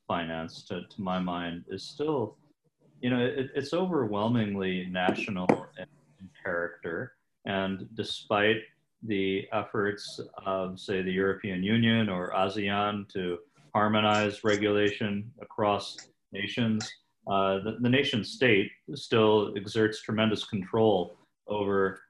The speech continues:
uh, the financial services industry. And part, part of that is, is explicit in the sense of regulation, and part of it is implicit in the sense of, of language and, and culture. And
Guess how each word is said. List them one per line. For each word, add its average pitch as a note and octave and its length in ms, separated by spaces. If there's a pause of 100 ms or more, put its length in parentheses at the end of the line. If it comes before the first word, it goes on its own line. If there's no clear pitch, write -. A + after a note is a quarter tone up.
(240)
uh, F#2+ 480
the G2 100
financial G#2+ 340
services G2 440
industry. A#2 360
And E2 120
part, A#2+ 240
part C#3 180
of A2 80
that G2+ 180
is, F2+ 280 (220)
is G2+ 180
explicit A2 680 (200)
in G#2 100
the F#2+ 60
sense F#2+ 320
of F#2 100
regulation, F#2 800 (320)
and G2+ 320
part A2+ 180
of G#2 80
it A2 100
is B2 120
implicit B2+ 560
in F#2+ 80
the F#2 80
sense F#2 400
of, F2+ 380
of F2+ 140
language F#2+ 580 (100)
and, F2+ 340
and F2+ 220
culture. C3+ 460 (420)
And G#2 300